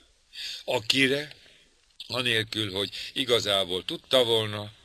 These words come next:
hogyan kerül hozzá, uralkodói gondok nehezednek, és a homo dei állapotán, helyzetén töri a fejét. Itt nem volt őr, aki tülkén fújva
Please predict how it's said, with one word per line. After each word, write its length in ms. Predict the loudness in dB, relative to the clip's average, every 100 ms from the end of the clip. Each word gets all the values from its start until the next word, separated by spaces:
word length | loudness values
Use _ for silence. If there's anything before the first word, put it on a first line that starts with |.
| _ _
hogyan 480 | -2 0 -2 -4 -2
kerül 380 | -2 -2 -4 -6
hozzá, 560 | -4 -4 -4 -6 -6 -14 -20 -16 -14 -14 -8
uralkodói 840 | -2 4 4 4 -2 -2 0 0 0
gondok 540 | -2 -4 -4 -6 -4
nehezednek, 760 | 0 0 2 2 2 -4 -8 -10 -20 -20 _ -16 -14 -8
és 280 | -2 0 2
a 140 | 0
homo 440 | 0 -2 0 -4 -2
dei 360 | 2 2 2
állapotán, 800 | 0 2 2 0 -4 -6 -4 -4
helyzetén 800 | 0 2 2 0 -4 -2 -4 -4
töri 280 | -8 -6 -6
a 100 | -8
fejét. 520 | -8 -10 -8 -12 -16 -20 -20 -20 -14 -12 -12 -4
Itt 220 | -4 -2
nem 300 | 0 0 0
volt 320 | -4 -4 -4
őr, 400 | -4 -2 -4 -8 -14 -12 -12 -4
aki 380 | 0 0 0 -6
tülkén 720 | -2 0 0 -2 0 0 -2
fújva 640 | -8 -2 0 0 -2 -4